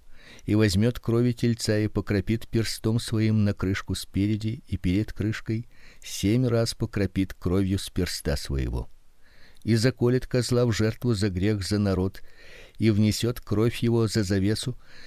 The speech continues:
и сделает с кровью его то же, что делал с кровью тельца, и покропит ею на крышку и пред крышкой, и очистит святилище от нечистот сынов Израилевых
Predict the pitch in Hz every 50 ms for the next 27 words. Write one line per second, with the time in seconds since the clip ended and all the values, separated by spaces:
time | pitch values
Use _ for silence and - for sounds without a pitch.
0 | - - - 90 95 85 71 65 60 101 113 123 123 123 117 - - - - 104
1 | 110 120 123 117 117 117 120 120 110 113 110 - - 107 117 117 - 127 120 -
2 | - - - 98 85 73 90 101 104 107 110 113 - - - - 104 107 110 104
3 | 107 104 - - 104 95 92 - - - 92 92 104 110 113 - - 110 - -
4 | 101 101 95 - 104 107 - - 92 101 110 110 110 110 107 95 92 - 82 85
5 | 95 104 - - - 98 98 95 - - 85 87 - - - - 85 98 - -
6 | - 87 92 - - - - - - - - - - - - - - - - -
7 | 85 95 95 - - 120 123 117 - - - 131 - - - 117 117 113 - 110
8 | 110 117 120 - - - 120 - - 113 - - - 117 113 - - 110 - -
9 | - 127 123 - - - - 104 104 98 95 - - 95 85 80 87 92 90 95
10 | 98 92 95 92 92 87 - -